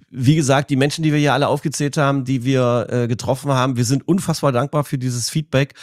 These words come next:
Und wir wissen auch, dass das mitunter privat demoskopisch ist und das ist immer gefährlich.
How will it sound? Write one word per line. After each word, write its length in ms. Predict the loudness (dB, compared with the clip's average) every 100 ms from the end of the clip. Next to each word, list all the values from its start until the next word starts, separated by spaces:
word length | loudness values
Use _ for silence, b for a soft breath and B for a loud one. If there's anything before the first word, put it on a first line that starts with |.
| B
Und 120 | 2 4
wir 140 | 6
wissen 240 | 4 2
auch, 300 | 2 4 2
dass 240 | 0 -4 0
das 360 | 2 2 -2 -4
mitunter 640 | -4 -2 -2 0 2 2
privat 720 | 0 -4 -2 2 4 2 0 -2
demoskopisch 640 | 0 0 0 -2 -2 -4
ist 220 | -2 -2
und 100 | -2
das 140 | -2 -2
ist 100 | 0
immer 220 | 2 2
gefährlich. 580 | 2 2 4 2 -2